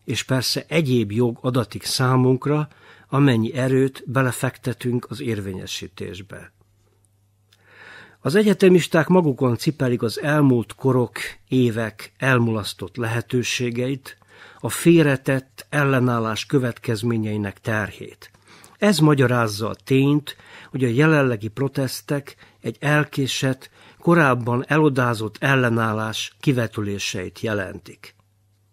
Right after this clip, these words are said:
És ezért érzik a tiltakozók úgy, hogy a huszonnegyedik órában találtatnak, amelyben egy reménysugár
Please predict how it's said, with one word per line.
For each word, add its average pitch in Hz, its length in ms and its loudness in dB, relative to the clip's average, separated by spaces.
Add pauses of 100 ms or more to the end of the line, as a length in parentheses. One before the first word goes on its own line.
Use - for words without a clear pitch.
(460)
És - 180 0
ezért 185 400 6
érzik 147 320 4
a 113 80 -2
tiltakozók 117 840 0
úgy, 143 360 2 (300)
hogy 127 180 -2
a 123 40 2
huszonnegyedik 135 880 4
órában 104 680 0
találtatnak, 113 1040 -4 (420)
amelyben 151 460 6
egy 139 200 0
reménysugár 135 1120 2